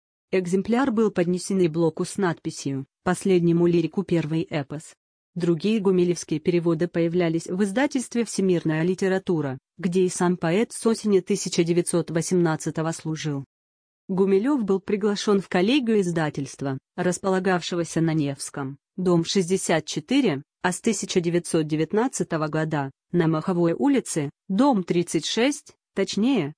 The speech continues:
в две из трёх коллегий, по отделу Запада, вместе с Блоком, Акимом Волынским, Лозинским, Чуковским, Замятиным, А.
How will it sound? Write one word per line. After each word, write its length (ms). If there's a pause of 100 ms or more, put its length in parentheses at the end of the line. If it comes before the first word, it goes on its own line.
(160)
в 140
две 280
из 100
трёх 280
коллегий, 560 (160)
по 140
отделу 420
Запада, 500 (180)
вместе 440
с 100
Блоком, 480 (160)
Акимом 540
Волынским, 640 (180)
Лозинским, 840 (180)
Чуковским, 800 (180)
Замятиным, 800 (200)
А. 220